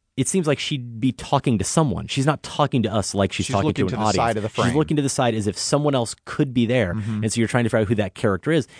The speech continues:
Speaker 1: And then as scenes go on, he goes out to eat one night after that opening scene with the femme fatale, with Catherine Waterston, and she's sitting right next to him. But if you pay really close attention to it,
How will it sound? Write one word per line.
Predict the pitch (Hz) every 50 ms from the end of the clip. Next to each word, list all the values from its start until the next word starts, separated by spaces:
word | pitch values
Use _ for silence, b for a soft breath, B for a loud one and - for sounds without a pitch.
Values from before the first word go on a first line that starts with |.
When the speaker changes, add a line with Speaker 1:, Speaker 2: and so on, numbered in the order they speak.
| B B
Speaker 1:
And | B 135 147 160
then | 165
as | 165 143 -
scenes | - 170 165 165 151 139
go | 131 127 127 156
on, | 185 208 185 151 B B B B B B
he | B - 165
goes | 165 202 165
out | 175 160 156 - - _ -
to | - 127
eat | 98 113 139 - -
one | 147 165 160
night | 156 151 160 175 - -
after | 113 110 117 - 135
that | 123 117 -
opening | 117 117 - - 123 117 110
scene | - - - 110 113 120 123 113
with | 85 104 101 101 98 - - _ _ _ _ _
the | - -
femme | - 104 98 90
fatale, | 107 - 101 85 90 98 95
with | 98 92 -
Catherine | - 101 87 90 95 98
Waterston, | 92 92 92 95 - - 101 92 B B B B B
and | - 135 127 120
she's | - - 190 185
sitting | - - 190 165 170
right | 170 151 127 113
next | 143 156 - - -
to | - 117
him. | 98 87 - -
But | - 139
if | 135 -
you | 147
pay | - 147 185 185
really | 175 165 147 139
close | - 147 135 -
attention | - 107 - 147 175 - 190 123
to | - 110 98
it, | 90 -